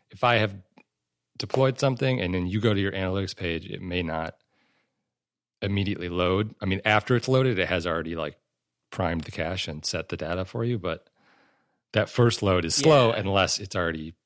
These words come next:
Speaker 1: pre-cached behind the scenes. So that's, uh, something different, but <laughs> that I'm, I'll, you know,
Speaker 2: Yeah.
Speaker 1: we're gonna,
Speaker 2: Yeah,
Speaker 1: we're
Speaker 2: yeah,
Speaker 1: working
Speaker 2: yeah.
Speaker 1: on analytics right now for this, um,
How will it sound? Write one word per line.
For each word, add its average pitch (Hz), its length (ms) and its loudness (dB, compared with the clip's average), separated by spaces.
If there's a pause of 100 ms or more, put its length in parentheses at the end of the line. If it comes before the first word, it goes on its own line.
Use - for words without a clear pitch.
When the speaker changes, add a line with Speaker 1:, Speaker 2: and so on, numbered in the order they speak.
(240)
Speaker 1:
pre-cached 90 520 -4
behind 78 240 -6
the 73 40 -12
scenes. 80 320 -4
So 95 100 -2
that's, - 360 -2 (1200)
uh, 107 600 2 (280)
something 90 580 -4 (1080)
different, 151 500 4
but 98 240 2
<laughs> - 1120 -10
that 104 140 4
I'm, 113 200 4
I'll, 143 460 4
you 127 140 6
know, 117 140 6
Speaker 2:
Yeah. 123 180 2
Speaker 1:
we're 135 100 8
gonna, 113 220 6
Speaker 2:
Yeah, 117 60 2
Speaker 1:
we're 135 80 8
Speaker 2:
yeah, 123 60 6
Speaker 1:
working 120 220 4
Speaker 2:
yeah. 104 60 6
Speaker 1:
on 101 60 4
analytics 95 380 0
right 90 120 -2
now 92 180 -2
for 85 160 -10
this, 85 320 -6
um, 82 400 -8